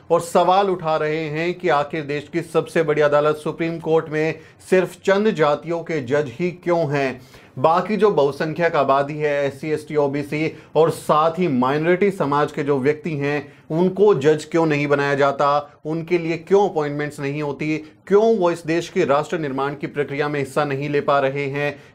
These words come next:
क्यों आखिर कॉलेजियम के जरिए जज अपने रिश्तेदारों को जज बना रहे हैं और बहुसंख्यक आबादी एससी, एसटी, ओबीसी और माइनॉरिटी को देश की न्यायपालिका, देश के न्याय तंत्र से बाहर कर रहे हैं।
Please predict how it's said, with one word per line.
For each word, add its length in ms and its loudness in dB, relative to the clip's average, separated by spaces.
क्यों 320 4
आखिर 300 0
कॉलेजियम 580 -2
के 160 -2
जरिए 600 2
जज 300 2
अपने 360 -2
रिश्तेदारों 520 2
को 140 0
जज 160 2
बना 280 0
रहे 260 0
हैं 360 -2
और 160 4
बहुसंख्यक 840 0
आबादी 440 2
एससी, 280 -2
एसटी, 240 -4
ओबीसी 400 -2
और 100 2
माइनॉरिटी 540 2
को 380 2
देश 380 2
की 140 -4
न्यायपालिका, 840 0
देश 300 2
के 160 2
न्याय 300 -2
तंत्र 340 -4
से 160 2
बाहर 400 0
कर 160 0
रहे 260 0
हैं। 360 -2